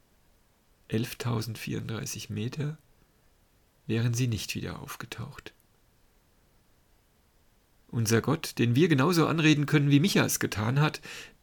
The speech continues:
der wirft unsere Schuld ins tiefste Meer, damit wir befreit davon uns neu justieren,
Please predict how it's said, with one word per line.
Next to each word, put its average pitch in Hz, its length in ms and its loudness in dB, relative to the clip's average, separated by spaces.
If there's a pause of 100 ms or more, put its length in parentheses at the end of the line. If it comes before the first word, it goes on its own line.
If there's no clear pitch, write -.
der 135 280 8
wirft 147 320 2
unsere 113 320 -2
Schuld 131 320 2
ins - 240 -2
tiefste - 480 2
Meer, 110 320 0 (520)
damit 113 260 2
wir 147 200 8
befreit 120 680 2
davon 151 540 2 (320)
uns 127 300 0
neu 123 260 2
justieren, 131 880 0